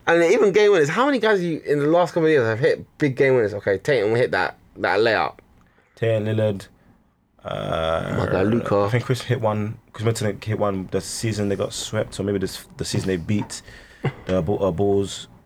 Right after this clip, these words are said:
Speaker 2: No, they beat the, uh, Miami Heat. I think, I think the season they won the chip, he hit one
Speaker 1: Yeah.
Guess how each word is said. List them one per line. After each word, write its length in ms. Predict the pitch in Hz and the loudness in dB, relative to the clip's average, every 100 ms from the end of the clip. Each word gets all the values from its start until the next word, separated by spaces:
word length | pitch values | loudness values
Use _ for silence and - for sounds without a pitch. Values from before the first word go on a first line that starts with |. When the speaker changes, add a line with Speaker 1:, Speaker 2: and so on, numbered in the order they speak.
| _ _ _ | _ _ _
Speaker 2:
No, 200 | 127 98 | 0 0
they 140 | 90 85 | 0 0
beat 200 | 101 - | -2 0
the, 600 | 92 90 90 87 90 87 | 0 0 0 -2 -2 -2
uh, 40 | |
Miami 260 | 87 95 92 | 0 0 0
Heat. 240 | 98 104 - _ - | -2 -4 -10 _ -10
I 40 | |
think, 180 | - 98 | -4 -2
I 60 | 95 | 0
think 120 | 120 | 0
the 60 | - | 0
season 200 | 131 117 | 0 2
they 60 | |
won 80 | 110 | 2
the 60 | 95 | 0
chip, 160 | 90 | -2
he 80 | 95 | 0
hit 120 | 87 | 0
one 220 | 87 87 - - | 0 -4 -4 0
Speaker 1:
Yeah. 280 | 123 110 | 2 0